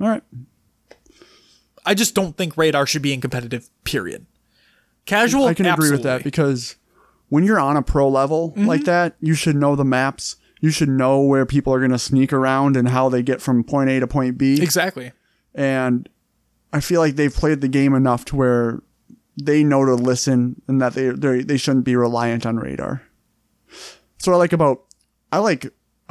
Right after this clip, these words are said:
Speaker 1: I like Siege for that aspect that if you hear, you, you know, you, you rely on listening to footsteps or hearing things that break or
Speaker 2: Exactly.
Speaker 1: just, um, there's cameras, which is a little bit different of an aspect that can kinda be your radar, but
Speaker 2: Sure.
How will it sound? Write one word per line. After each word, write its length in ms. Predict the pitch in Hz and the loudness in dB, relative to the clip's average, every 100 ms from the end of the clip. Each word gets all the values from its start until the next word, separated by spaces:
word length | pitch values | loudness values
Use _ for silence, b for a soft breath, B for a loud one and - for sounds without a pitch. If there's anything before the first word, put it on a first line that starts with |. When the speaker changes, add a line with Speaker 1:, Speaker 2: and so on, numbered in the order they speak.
| - _ - | -18 _ -4
Speaker 1:
I 20 | 165 | 0
like 180 | 165 - | 0 -2
Siege 460 | - 180 135 - | -2 0 -2 -6
for 140 | - 147 | -6 -2
that 180 | 131 - | -2 0
aspect 500 | 135 123 - 120 110 | -2 -2 -2 -4 -2
that 240 | 123 117 - B B _ - | -4 -6 -10 B B _ -8
if 140 | 131 | 2
you 80 | 170 | 4
hear, 240 | 156 131 151 | 4 2 0
you, 240 | 151 139 - 120 | -2 -2 -6 -10
you 140 | 139 | -2
know, 60 | 123 | 0
you, 200 | 123 120 - | 0 -2 -4
you 160 | 139 | -2
rely 320 | 135 131 139 143 | 0 2 2 2
on 140 | 131 | 0
listening 340 | 127 - 131 120 | 0 0 2 0
to 40 | |
footsteps 560 | - 123 - 123 113 123 | 0 -4 -2 -4 -2 -4
or 60 | |
hearing 460 | 107 143 135 120 117 | -2 2 2 2 -2
things 300 | 127 120 117 | -4 -4 -2
that 120 | 113 | -4
break 420 | 117 123 117 110 | -2 0 0 -2
or 200 | 120 120 | -4 -2
Speaker 2:
Exactly. 400 | 113 113 139 123 - _ _ 151 | 0 -2 -4 -8 -18 _ _ -10
Speaker 1:
just, 320 | 135 131 - 139 - - | -4 -4 -6 -12 -12 -4
um, 260 | 127 127 | -2 0
there's 200 | 139 135 | 0 -2
cameras, 580 | - 180 180 147 113 117 | -4 -2 2 2 0 0
which 160 | 120 123 | -2 -4
is 100 | 113 | -2
a 40 | |
little 160 | 120 117 | 0 2
bit 140 | 110 | 0
different 360 | - 113 113 113 | -2 -2 -2 -2
of 80 | 113 | -2
an 60 | |
aspect 680 | 110 110 113 117 113 - - | -2 -4 -6 -4 -4 -6 -8
that 140 | 131 | -4
can 140 | 123 120 | 0 0
kinda 260 | 143 131 | 0 0
be 100 | 127 | 2
your 160 | 131 131 | 4 4
radar, 280 | 131 135 139 | 4 2 2
but 200 | 131 - | 0 -2
Speaker 2:
Sure. 280 | - 294 | -2 -2